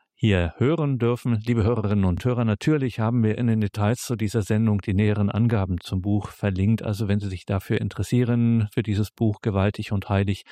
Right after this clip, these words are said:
gepriesen als furchtbar, erschienen bei D und D Medien,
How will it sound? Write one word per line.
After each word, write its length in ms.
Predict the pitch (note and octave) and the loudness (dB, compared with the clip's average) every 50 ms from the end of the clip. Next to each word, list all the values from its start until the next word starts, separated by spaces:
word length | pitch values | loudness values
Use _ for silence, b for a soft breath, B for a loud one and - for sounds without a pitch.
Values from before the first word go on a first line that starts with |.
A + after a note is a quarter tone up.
| B B B B _ | B B B B _
gepriesen 560 | - - - - A2+ G#2 A2 A2 A2 A2 G2+ | -10 -8 -6 -4 -2 -2 -2 0 0 0 0
als 260 | - A2 F#2 E2+ - | 0 -2 -4 -4 -6
furchtbar, 640 | - - - G#2+ A2 G#2 - _ A2+ G#2+ G2+ F#2+ B B B B B B | -8 -4 0 0 0 0 0 _ 0 2 2 0 B B B B B B
erschienen 540 | - G2 - - C#3 C3 B2 A2+ G#2 F#2 F2+ | -6 -4 -2 0 0 2 2 0 0 -2 -2
bei 220 | - G#2+ G2 G2 F#2 | -2 0 0 0 0
D 220 | - - A2 A2+ | 0 0 0 0
und 320 | - G#2+ F#2+ - - - A2+ | 0 -2 -4 -4 -4 -2 0
D 240 | G#2 F#2+ F#2 F2+ - - | 0 2 0 0 -2 -2
Medien, 540 | G2+ F#2+ G2+ A2 G#2+ G#2+ A2 G#2+ G#2 G2+ | 0 0 2 2 2 2 2 2 2 2